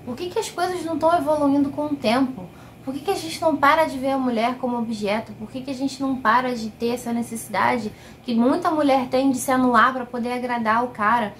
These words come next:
E aí, nesse, nesses pequenos, "Ah, vou pedir desculpa, ah, vou fazer pra agradar", que você começa a entrar num relacionamento abusivo. É o cara chegando e fala, "Ah, eu prefiro você com essa roupa. Ah, eu prefiro que você fique comigo, prefiro que você não saia sozinha."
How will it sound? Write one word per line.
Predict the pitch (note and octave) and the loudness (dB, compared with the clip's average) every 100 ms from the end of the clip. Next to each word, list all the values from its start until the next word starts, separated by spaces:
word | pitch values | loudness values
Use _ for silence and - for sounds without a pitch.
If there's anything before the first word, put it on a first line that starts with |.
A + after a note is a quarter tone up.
| - - | -18 -8
E | B3 | -2
aí, | B3+ B3 D#4 E4 | 0 0 -2 0
nesse, | C#4 C4+ - G#3+ | 2 2 0 -2
nesses | B3 B3+ B3 - | 0 0 -6 -8
pequenos, | C4 B3+ D4+ F#4+ F#4 D4+ - - - | -8 -8 -4 -2 0 -2 -4 -10 -6
"Ah, | - D#4+ D4+ | 2 4 4
vou | C4+ C#4+ | 0 -2
pedir | C#4+ C4 B3+ | -2 -6 -4
desculpa, | B3 - C4+ C4 - B3 | -8 -8 -6 -6 -2 0
ah, | D4 | 0
vou | D4 | -2
fazer | C#4+ B3+ B3+ | -6 -6 -6
pra | B3 | -8
agradar", | A3+ A3 A3 B3+ C4 - - - | -6 -4 0 -2 -4 -18 -20 -20
que | - D#4+ D#4+ - - - | -6 -4 -4 -6 -18 -4
você | A#3+ D#4 E4+ | 0 0 0
começa | F4 E4 E4 E4+ | -2 0 0 -2
a | D#4+ | -2
entrar | D4+ | -2
num | D#4 | -2
relacionamento | D#4+ D#4+ D#4+ D#4+ D#4 D#4 | -2 -2 -2 -2 -2 -2
abusivo. | C#4+ E4+ C#4+ D#4+ C4 G3+ - - - | -6 -6 -4 -2 -2 -4 -8 -18 -10
É | - D4 E4+ | 2 2 2
o | |
cara | E4+ E4 D#4+ | 2 0 0
chegando | E4 C#4 C#4 E4 F4 D4 | -4 -2 2 2 2 0
e | D4 | -2
fala, | D4+ F4+ G4+ | -2 0 2
"Ah, | G4 | 2
eu | F#4 | 0
prefiro | F#4 - F4 | -2 -6 -6
você | D#4+ E4 D#4+ | -6 -6 -8
com | D#4+ | -6
essa | D#4 - | -8 -6
roupa. | E4 A#3+ A#3 B3 B3 A3+ - - | -6 -2 -2 -2 -4 -8 -8 -8
Ah, | D4+ D#4+ D#4 | -2 0 0
eu | D#4 | 0
prefiro | D#4 F4 - A4+ A#4+ | -2 -6 -4 -4 -2
que | A4+ | -2
você | A4 G#4 | -2 -2
fique | G4+ F4+ G4+ | -2 -4 -8
comigo, | - G4 F4+ E4+ | -6 -2 -2 -2
prefiro | E4+ D#4+ D4+ D#4+ | -6 -8 -8 -10
que | D4 | -8
você | E4 E4 | -6 -2
não | D#4 D4+ | -2 0
saia | C#4+ C4+ | 2 0
sozinha." | C#4 C#4+ C#4+ A#3 A#3 A#3+ G#3 | 0 -2 -2 0 0 0 -2